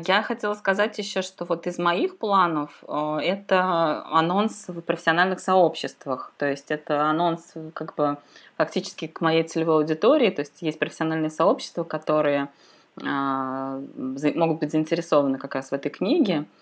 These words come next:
и как раз там есть, м, люди, которые, которых она может заинтересовать. Вот я думаю, что это тоже может быть хорошим источником, если мы говорим про нонфикшн.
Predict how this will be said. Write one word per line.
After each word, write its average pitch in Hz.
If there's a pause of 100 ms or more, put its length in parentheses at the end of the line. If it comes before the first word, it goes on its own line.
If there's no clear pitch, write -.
(280)
и 143
как 143
раз 190
там 165
есть, 156
м, 139
люди, 185
которые, 151
которых 156
она 147
может 156
заинтересовать. 147
Вот 131
я 131
думаю, 147
что -
это 156
тоже 143
может 135
быть 147
хорошим 143
источником, 202
если 156
мы 151
говорим 147
про 147
нонфикшн. 147